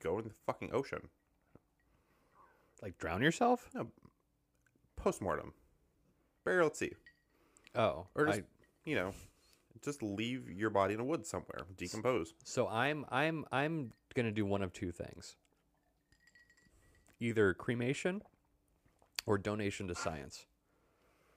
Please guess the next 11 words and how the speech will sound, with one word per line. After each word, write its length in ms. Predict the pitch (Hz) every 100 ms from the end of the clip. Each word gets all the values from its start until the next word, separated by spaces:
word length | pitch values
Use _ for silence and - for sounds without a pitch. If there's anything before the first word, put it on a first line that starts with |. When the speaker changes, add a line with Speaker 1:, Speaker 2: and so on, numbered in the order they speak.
| _ - -
Speaker 1:
I'm 180 | 135 190
thinking 640 | 175 160 139 120 113 107 - _ _ -
weekend 360 | 92 95 85 85
at 120 | 78
Bernie's. 380 | 80 80 87 -
I'm 80 | 92
just 100 | 85
gonna 140 | 87
donate 300 | 85 87 87
my 120 | 85
body 360 | 80 78 78